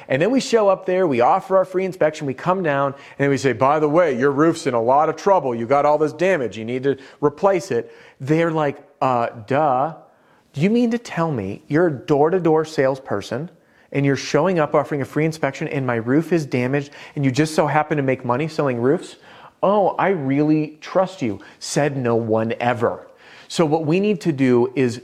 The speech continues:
take a step back in sales and realize this fundamental principle. And here it is. People don't buy things they don't need, and people need to take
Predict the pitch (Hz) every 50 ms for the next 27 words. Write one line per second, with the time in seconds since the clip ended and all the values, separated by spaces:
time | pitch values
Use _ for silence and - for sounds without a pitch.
0 | - - - - - 190 214 208 - - - - 190 - - - - - - 165
1 | 165 165 - - - 135 120 104 - 123 113 113 117 123 120 - - - - 120
2 | 107 101 - - - 127 110 98 95 - - - - - - _ _ - - -
3 | - - - 156 151 147 147 180 226 247 220 175 151 143 143 120 123 139 139 135
4 | - - - - - - - - - - 185 190 208 214 208 196 190 180 170 160
5 | 156 160 165 165 160 160 - 170 160 160 156 160 160 - _ _ - - - -
6 | 170 160 151 135 - - 120 - - - - - - _ _ _ _ _ _ -
7 | - 117 98 120 131 127 120 104 - - - - - - _ _ _ _ _ _
8 | _ _ _ _ _ _ - _ - - - - _ _ _ - - - - 120
9 | - - 120 131 143 - - _ _ - - 117 - 110 104 107 107 - - -
10 | 123 - 101 95 98 101 - - 117 113 117 113 110 - 113 107 95 113 101 110
11 | 120 - 139 110 95 104 120 131 120 _ _ _ _ _ _ _ _ - - -
12 | - - 127 107 104 - - - 135 135 - 151 139 123 120 120 117 120 - -
13 | 117 - - - 120 113 -